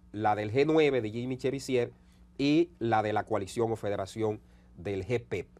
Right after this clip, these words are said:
esta, esta, esta, esta ruta. Pero también está la ruta,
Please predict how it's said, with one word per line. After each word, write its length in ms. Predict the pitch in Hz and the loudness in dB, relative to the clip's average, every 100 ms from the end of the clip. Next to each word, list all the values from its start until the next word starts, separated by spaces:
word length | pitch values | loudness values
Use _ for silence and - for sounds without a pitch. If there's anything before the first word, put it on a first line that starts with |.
| _ _ | _ _
esta, 500 | 107 110 - 104 95 - | -4 -4 0 0 0 -2
esta, 640 | 101 92 - 92 85 80 - | -8 -8 -8 -8 -6 -8 -8
esta, 580 | 104 101 123 113 104 95 | -10 -6 0 2 2 0
esta 240 | 117 117 110 | -2 0 0
ruta. 340 | - - 82 - - - - - | -2 -8 -12 -14 -20 -20 -8 4
Pero 240 | 160 185 | 6 8
también 520 | 185 180 165 165 190 - - - | 6 6 6 4 0 -10 -12 -2
está 340 | 127 117 131 | 0 4 6
la 120 | 143 | 6
ruta, 500 | 147 165 160 - 170 | 4 2 6 6 4